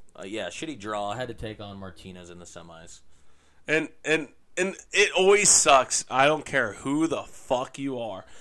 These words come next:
Speaker 2: You lose a match, it's hard to come back mentally. You're just like, it hurts so much and fucking just tears at you enough where you're not, like,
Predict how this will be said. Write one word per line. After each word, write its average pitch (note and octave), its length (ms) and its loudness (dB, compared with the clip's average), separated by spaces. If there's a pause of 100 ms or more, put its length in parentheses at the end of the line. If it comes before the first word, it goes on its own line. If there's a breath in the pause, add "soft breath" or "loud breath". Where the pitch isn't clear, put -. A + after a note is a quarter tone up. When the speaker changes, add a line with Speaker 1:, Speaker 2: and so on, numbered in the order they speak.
(220 soft breath)
Speaker 2:
You G#3+ 240 0
lose D#4+ 240 4
a D3+ 80 0
match, C3+ 360 2
it's G#3 160 2
hard C#4 220 4
to F#3 60 -4
come C#3 260 -2
back B2+ 380 0
mentally. B2 500 -2
You're B2 120 -4
just C3 260 0
like, A#2 320 2 (360 soft breath)
it C3+ 140 0
hurts - 480 2
so F3 300 6
much D#3 400 2
and A2+ 200 -10
fucking C#3+ 460 0
just B2 300 -4
tears C#3+ 340 0
at D3+ 160 -2
you C#3+ 120 -2
enough B2+ 420 -4
where C3 100 -2
you're B2 160 -4
not, D#3 320 -4
like, C3 260 0